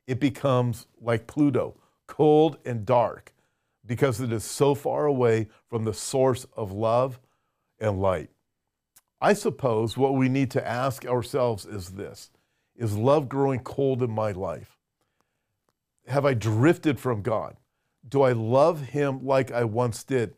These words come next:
And think of this, do I love others? Do I care about others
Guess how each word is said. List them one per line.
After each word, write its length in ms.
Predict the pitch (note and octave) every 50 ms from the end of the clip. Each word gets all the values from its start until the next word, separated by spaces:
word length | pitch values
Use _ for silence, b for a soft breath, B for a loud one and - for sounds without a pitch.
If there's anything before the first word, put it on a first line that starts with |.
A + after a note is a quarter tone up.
| _ _ _ _ _ _ _ _ -
And 100 | A2+ A2
think 140 | - D#3 D3
of 100 | D3 C3+
this, 220 | B2 A#2 G#2+ - - b b b b b b b
do 200 | A2+ C3+ C#3+ D3+
I 100 | D#3 D3+
love 320 | D3 C3+ D3 D3 D3 A#2+ -
others? 500 | A#2 B2+ E3 C#3+ G2+ - - - - _ _ _ _ _ _ _ _ _ - A2+
Do 220 | - D#3 D#3 C#3
I 80 | C3 A#2+
care 520 | B2 - - - - D#3+ E3 F3 F#3 F#3+
about 500 | - - D#3 A#2+ C3 C#3+ C#3 C#3 C#3 - _ _ -
others 600 | D3 D#3 D#3+ C3+ C#3 C3 B2+ B2 A2 - -